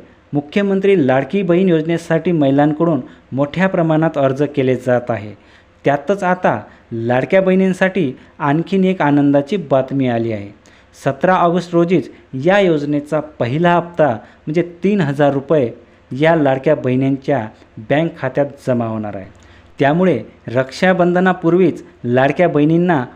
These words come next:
ओवाळणी मिळणार असल्याचे स्पष्ट झाले आहे. मुख्यमंत्री माझी लाडकी बहीण योजनेचा पहिला हप्ता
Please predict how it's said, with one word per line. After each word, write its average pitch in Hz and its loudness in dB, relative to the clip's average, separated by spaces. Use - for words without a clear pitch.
ओवाळणी 151 4
मिळणार 135 2
असल्याचे 123 0
स्पष्ट 156 -4
झाले 110 -4
आहे. 98 -12
मुख्यमंत्री 190 0
माझी 139 0
लाडकी 175 2
बहीण 170 2
योजनेचा 156 0
पहिला 139 2
हप्ता 147 0